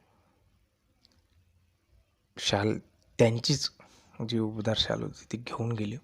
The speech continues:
आणि त्यांना अशी काय थंडी वाजत होती? आई, आई, कृपया त्यांची ती थंडी नीट कर, त्यांना त्रास होऊ देऊ नको आणि योग्य गतीला पाठव," असं म्हणून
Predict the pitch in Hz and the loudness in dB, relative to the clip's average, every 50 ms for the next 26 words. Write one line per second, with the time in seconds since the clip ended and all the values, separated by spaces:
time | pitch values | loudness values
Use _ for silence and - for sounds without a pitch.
0 | _ _ _ _ _ _ _ _ _ _ _ _ - - - 127 110 113 - 110 | _ _ _ _ _ _ _ _ _ _ _ _ -20 -14 -10 -10 -10 -8 -6 -6
1 | 107 107 110 110 110 107 104 - - - - 123 123 123 - - 110 104 104 107 | -4 -2 -2 0 0 0 0 -2 -4 -4 -4 -2 -2 -2 -4 -4 -4 -2 -2 -2
2 | 104 104 104 107 104 101 - 104 - - 110 104 107 - - - - - _ _ | -2 -2 -2 -2 -4 -4 -4 -4 -4 -2 -2 -2 -2 -4 -8 -12 -16 -20 _ _
3 | _ - - - - - - _ - - 113 110 110 113 139 151 - - - - | _ -20 -20 -20 -20 -20 -20 _ -4 0 0 0 0 0 -4 -6 -12 -18 -12 -6
4 | - 117 117 - 117 117 117 117 117 - 117 117 110 - - 110 113 - 117 120 | -4 -4 -2 0 2 2 2 2 0 -2 -2 -2 -2 -4 -4 -6 -4 -4 -6 -6
5 | 120 120 120 - - - - - - _ _ _ _ _ _ _ _ _ - - | -6 -6 -10 -12 -16 -20 -20 -20 -20 _ _ _ _ _ _ _ _ _ -20 -20
6 | - _ _ - - - 107 101 104 113 117 110 101 - - - 98 95 98 101 | -20 _ _ -12 -6 -4 -2 2 2 2 2 2 0 -2 -2 -2 -2 -2 -2 -2
7 | - 98 101 101 104 101 101 104 - - 107 104 101 - - 101 101 101 98 98 | -2 -2 -2 -2 -2 -2 -4 -6 -4 0 0 0 2 0 -2 -4 -4 -4 -4 -4
8 | 98 98 101 101 104 98 104 110 - 107 107 107 107 110 113 120 120 127 123 113 | -4 -6 -6 -8 -8 -8 -8 -8 -8 -6 -6 -4 -2 -2 -2 2 6 6 8 8
9 | 120 117 113 - 127 123 127 120 - - 90 - - - - - - - - - | 8 6 6 6 4 6 6 4 4 2 0 0 -2 -12 -14 -16 -20 -20 -20 -20
10 | - - - - - - - - - - - - - - _ - - 110 - - | -20 -20 -20 -20 -20 -20 -20 -20 -20 -20 -20 -20 -20 -20 _ -12 -10 -6 -2 -2
11 | 107 101 98 95 98 104 104 107 | -2 -2 -2 -6 -6 -6 -6 -6